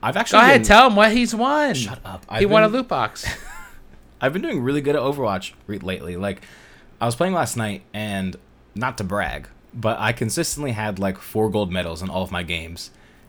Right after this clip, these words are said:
Speaker 1: and the rest of my team just sucked. So, like, I literally didn't win any games, but I knew that I wasn't the reason that we were losing. Everyone was just a mess, so whatever. Besides that, um,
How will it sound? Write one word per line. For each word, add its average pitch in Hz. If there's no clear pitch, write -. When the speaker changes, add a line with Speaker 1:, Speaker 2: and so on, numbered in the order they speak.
Speaker 1:
and 98
the 104
rest 107
of -
my 101
team 95
just 82
sucked. -
So, 104
like, 101
I 110
literally 139
didn't 117
win 95
any 131
games, 151
but 98
I 101
knew 110
that 107
I 92
wasn't 95
the 76
reason 92
that 87
we 90
were 80
losing. 98
Everyone 110
was 95
just -
a 87
mess, 80
so -
whatever. -
Besides 180
that, 107
um, 107